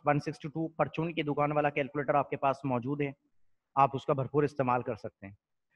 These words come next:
कुछ बच्चों के पास जदीद तरीन scientific calculator हैं, उसका भी इस्तेमाल कर सकते हैं।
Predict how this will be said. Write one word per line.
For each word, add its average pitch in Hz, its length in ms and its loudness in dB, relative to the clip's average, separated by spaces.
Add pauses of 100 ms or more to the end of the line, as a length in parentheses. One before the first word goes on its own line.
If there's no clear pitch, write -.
(180)
कुछ 190 140 4
बच्चों 170 240 4
के 156 100 0
पास 156 140 6
जदीद 143 300 2
तरीन 143 240 2
scientific 139 460 0
calculator 147 440 2
हैं, 147 120 0
उसका 139 240 -2
भी 123 100 -2
इस्तेमाल 123 440 -2
कर 131 120 0
सकते - 300 -4
हैं। 151 140 -2